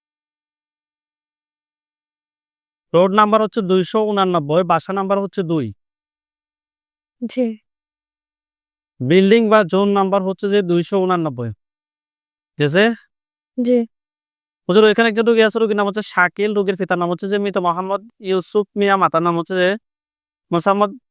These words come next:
Speaker 1: রোকিয়া বেগম, রোগীর বয়স সাতাইশ। মোহাম্মদ সাকিব, সাতাইশ বছর বয়স।
Speaker 2: জি।
Speaker 1: হুজুর, উনি স্বপ্ন দেখে ওনাকে চাকু দিয়ে আঘাত করে, যেমন শরীর, আহ, মানে যেমন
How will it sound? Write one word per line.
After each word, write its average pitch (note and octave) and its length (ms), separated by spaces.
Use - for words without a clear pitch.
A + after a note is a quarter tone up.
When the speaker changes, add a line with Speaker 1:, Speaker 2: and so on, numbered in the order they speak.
Speaker 1:
রোকিয়া G3+ 420
বেগম, G#3 280
রোগীর F#3+ 240
বয়স F3 220
সাতাইশ। E3 420
মোহাম্মদ F#3 440
সাকিব, G#3 500
সাতাইশ F#3 380
বছর F3+ 260
বয়স। B2+ 340
Speaker 2:
জি। - 140
Speaker 1:
হুজুর, F3 200
উনি A3 140
স্বপ্ন G#3 260
দেখে A3 220
ওনাকে G3+ 240
চাকু G3+ 280
দিয়ে F#3 160
আঘাত E3 300
করে, D#3+ 240
যেমন F3+ 420
শরীর, F#3+ 480
আহ, C#3 480
মানে C#3 180
যেমন D#3+ 320